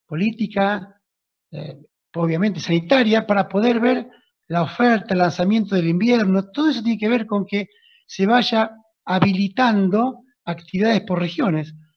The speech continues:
por lo cual no hay ni siquiera políticas empresariales que sean generalizables. Está todo realmente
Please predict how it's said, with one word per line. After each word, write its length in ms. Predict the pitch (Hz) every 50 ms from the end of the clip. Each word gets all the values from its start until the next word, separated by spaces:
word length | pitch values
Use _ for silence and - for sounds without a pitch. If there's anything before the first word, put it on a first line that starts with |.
| _ _ _ _ _
por 160 | _ - 190 196
lo 220 | 202 214 220 214
cual 400 | 214 247 247 247 247 262 269 - - - - _ _ _ _ _ _ _ _ _
no 300 | 170 175 190 208 220 247
hay 140 | 269 269 247
ni 120 | 233 214 180
siquiera 800 | - 208 196 - - 247 220 196 190 196 208 - - - _ _ _ _ _ _
políticas 440 | - 185 220 202 - 226 196 - -
empresariales 680 | 180 165 156 180 170 151 - 185 196 220 226 226 202
que 120 | 220 190
sean 260 | - - 202 202 202 185
generalizables. 840 | - 180 175 170 170 170 170 - 254 214 165 147 139 143 139 - _ _ _ _ _ _ -
Está 220 | 190 185 - -
todo 260 | - - 277 269 240
realmente 760 | 202 196 196 190 170 175 208 240 226 190 - 180 156 143 -